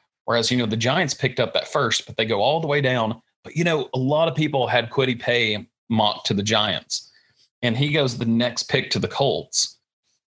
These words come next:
And I just thought with Toney, I'm like, "Okay, you've already got Slayton and Shepard, you know, and now you're adding Toney, and you just paid Golladay all that money,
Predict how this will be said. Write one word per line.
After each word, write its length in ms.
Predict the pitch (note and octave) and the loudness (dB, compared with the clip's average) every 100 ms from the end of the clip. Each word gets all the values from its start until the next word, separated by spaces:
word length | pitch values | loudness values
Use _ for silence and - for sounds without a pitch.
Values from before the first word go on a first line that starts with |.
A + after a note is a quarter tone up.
| - | -4
And 220 | A#2 A2+ - | -2 0 0
I 80 | D3 | 0
just 200 | F#3 - | 0 0
thought 200 | E3 C#3 | 0 0
with 120 | C3 | -2
Toney, 460 | - C#3 E3 C#3+ | -2 0 0 0
I'm 100 | F#2+ | 0
like, 180 | B2+ A2+ | -2 0
"Okay, 460 | C3 C3+ A#2 G2+ F#2+ - - _ _ _ _ _ _ _ _ - | -2 2 2 2 -4 -16 -20 _ _ _ _ _ _ _ _ -6
you've 360 | B2 C3+ D#3+ | 2 2 2
already 460 | - C#3+ F3+ G3 F3 | 2 0 2 0 -2
got 720 | C3+ D3 D#3+ A#2+ G2 - - _ _ _ _ | 0 2 2 2 0 -2 -10 _ _ _ _
Slayton 920 | - - - C3 C3 D3 - D#3 D#3 C#3+ _ | -4 0 0 2 2 0 0 0 0 -4 _
and 140 | B2 A#2+ | 0 2
Shepard, 640 | - - D3+ F2+ C#2 - _ _ _ _ _ _ _ _ _ _ _ | 4 4 2 0 -4 -8 _ _ _ _ _ _ _ _ _ _ _
you 120 | - | -2
know, 420 | B2 C3 C3 B2 - - _ _ | 0 2 0 -2 -10 -20 _ _
and 120 | A#2+ | 0
now 140 | B2 D3+ | 2 2
you're 160 | E3+ D#3 | 2 4
adding 240 | D3 C3+ | 4 2
Toney, 640 | A#2+ - D3+ B2 G2 G2+ - _ _ | 0 0 2 2 0 -2 -8 _ _
and 100 | A2+ | 0
you 80 | A#2 | 2
just 180 | C3 D3 | 2 0
paid 240 | - D#3 | -2 0
Golladay 480 | C#3 C#3 C#3+ A#2+ A2 | 2 2 2 0 2
all 120 | F#2+ | 2
that 180 | G2 G2 | 2 0
money, 400 | G2+ G2 F2+ G#2 | 0 0 0 -4